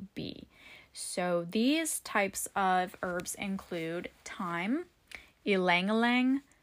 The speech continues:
geranium, cypress, cinnamon,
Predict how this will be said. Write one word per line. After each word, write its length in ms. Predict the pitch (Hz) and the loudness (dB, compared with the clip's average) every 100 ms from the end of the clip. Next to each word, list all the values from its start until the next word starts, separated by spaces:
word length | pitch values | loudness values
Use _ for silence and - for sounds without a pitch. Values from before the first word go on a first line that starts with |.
| _ _ | _ _
geranium, 960 | - 196 175 175 190 208 220 226 240 254 _ _ _ _ | 0 2 2 2 2 2 2 2 2 0 _ _ _ _
cypress, 960 | - - 190 190 - 233 262 - - - _ _ _ _ | -4 8 8 8 2 0 0 -2 -6 -10 _ _ _ _
cinnamon, 880 | - - 208 202 208 220 220 220 | -8 0 4 4 4 4 4 2